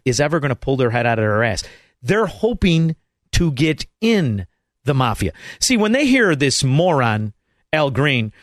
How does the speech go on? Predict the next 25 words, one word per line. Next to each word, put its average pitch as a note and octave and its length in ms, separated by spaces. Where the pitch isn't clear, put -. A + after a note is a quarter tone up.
who C#3+ 140
looks D3 320
like, C3+ 320
uh, A#2+ 260
Maxine D#3+ 480
Waters D3 400
with B2 140
a A#2+ 60
better C3+ 440
barber, C#3 460
when A#3 140
they D#4+ 120
hear B3 240
him D#3+ 240
promise D#3 500
a B2+ 60
new D#3 160
bureaucracy, C3 840
they B3 140
become A3+ 380
titillated B2+ 680
because C#3+ 240
what C4 120
they B3+ 120
hear D#3+ 580